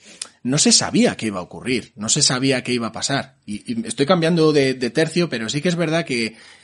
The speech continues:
yo no sé su, tu sensación, eh, señor Jueves, cuando acabaste de leer este documento, te queda esa sensación como de decir, "Qué mierda, ¿no? Se van los,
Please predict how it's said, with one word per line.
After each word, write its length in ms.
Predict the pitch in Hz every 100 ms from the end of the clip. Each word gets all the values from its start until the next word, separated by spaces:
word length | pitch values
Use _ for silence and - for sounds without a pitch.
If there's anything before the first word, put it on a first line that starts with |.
| -
yo 240 | 110 113
no 80 | 139
sé 100 | 156
su, 200 | 175 165
tu 360 | - 156 143 131
sensación, 880 | 120 131 117 113 104 135 160 175 175
eh, 180 | 117 113
señor 240 | - 110 101
Jueves, 280 | 135 151 165
cuando 200 | 123 113
acabaste 360 | 101 113 -
de 80 | 151
leer 120 | 143 131
este 180 | 113
documento, 480 | 123 107 113 120 165 - - -
te 140 | 104
queda 180 | 131 156
esa 160 | 185
sensación 480 | 185 170 139 120 143
como 120 | 170
de 80 | 135
decir, 180 | 107 110
"Qué 80 | 104
mierda, 300 | 120 202 120
¿no? 160 | 139 202
Se 120 | -
van 280 | 113 156 165
los, 240 | 151 -